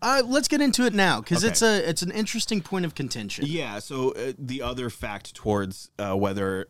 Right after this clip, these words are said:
Speaker 2: or not, um, the people that were on that plane were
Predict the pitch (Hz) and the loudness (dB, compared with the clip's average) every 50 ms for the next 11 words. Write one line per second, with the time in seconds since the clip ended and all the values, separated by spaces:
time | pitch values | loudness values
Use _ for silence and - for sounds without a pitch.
0 | _ - 107 101 98 95 92 90 90 85 - - - - - - - 92 92 85 | _ -4 -2 0 0 -2 -2 -4 -6 -8 -12 -16 -20 -20 -16 -10 -8 -6 -4 -4
1 | 85 82 - - 127 110 95 - 123 117 101 120 107 95 107 85 110 110 87 87 | -4 -6 -8 -8 -10 -10 -8 -8 -8 -4 -2 -2 -2 -2 0 0 2 2 2 2
2 | 98 101 98 95 90 90 85 - - - - 95 92 92 95 95 95 98 92 | 2 2 2 2 0 -2 -6 -10 -6 -4 -4 -2 -2 0 2 2 2 2 0